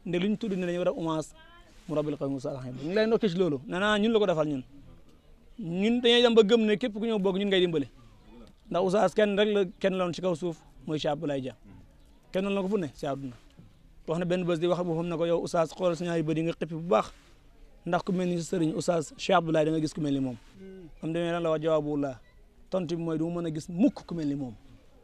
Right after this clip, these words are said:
Ndax mayam yi, ndax jikkoom yi, ndax leneen leneen. Loolu daal la ma tontu ci question boobu.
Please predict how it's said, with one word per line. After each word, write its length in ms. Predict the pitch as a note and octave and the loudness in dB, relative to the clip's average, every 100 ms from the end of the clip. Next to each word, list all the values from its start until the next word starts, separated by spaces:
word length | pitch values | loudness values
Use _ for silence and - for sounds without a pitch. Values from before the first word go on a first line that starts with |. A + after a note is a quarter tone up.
| - | -14
Ndax 140 | E3 C#3+ | -8 -6
mayam 360 | D#3+ D#3 D3 C#3+ | -2 -2 0 -2
yi, 140 | C#3+ - | -4 -8
ndax 120 | D3+ C#3+ | -12 -8
jikkoom 360 | C#3+ E3 C#3+ | -6 -2 -2
yi, 60 | C#3+ E3+ | -2 -6
ndax 160 | C#3+ | -8
leneen 280 | C3+ C#3 C3 C3 | -6 -6 -8 -10
leneen. 180 | B2 A#2 - - - | -14 -10 -10 -10 -12
Loolu 120 | D#3+ D3+ | -8 -2
daal 120 | D3+ | -2
la 80 | D3+ | -2
ma 160 | D3+ | -4
tontu 240 | C#3 C#3 C#3 | -6 -8 -10
ci 80 | - | -10
question 240 | C#3+ C3 | -10 -8
boobu. 220 | C3 B2+ | -8 -10